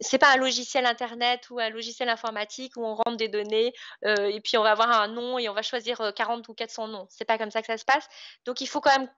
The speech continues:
prendre le temps de réfléchir parce qu'il y a des étapes précises où il faut travailler dessus sur l'identité. L'identité, c'est un processus qui est lent. Donc, il faut avoir le temps de réfléchir. Donc, en général, je donne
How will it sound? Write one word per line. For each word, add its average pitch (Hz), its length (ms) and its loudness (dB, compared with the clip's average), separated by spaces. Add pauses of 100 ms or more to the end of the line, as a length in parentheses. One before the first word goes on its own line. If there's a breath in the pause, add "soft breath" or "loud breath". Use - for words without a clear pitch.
prendre 285 260 -4
le 277 120 0
temps 247 240 0
de 226 100 -4
réfléchir 208 600 -4
parce 208 160 -10
qu'il - 120 -4
y - 20 2
a 185 40 -2
des 196 200 -6
étapes 220 340 0
précises 214 500 -6
où 202 80 -8
il 196 80 -10
faut 202 100 -6
travailler 220 460 0
dessus 220 240 -14
sur 202 140 -4
l'identité. 196 600 -2 (240 loud breath)
L'identité, 214 480 -2
c'est 262 120 -2
un 202 60 0
processus - 520 -4
qui - 100 -2
est 196 60 2
lent. 185 180 -2 (220)
Donc, 196 120 -10
il - 40 -10
faut 214 80 4
avoir 196 140 4
le 185 60 -4
temps 202 140 -2
de 196 80 -8
réfléchir. - 420 -8 (400 loud breath)
Donc, 226 140 0
en 254 80 6
général, 247 720 2
je 226 160 -6
donne 240 260 0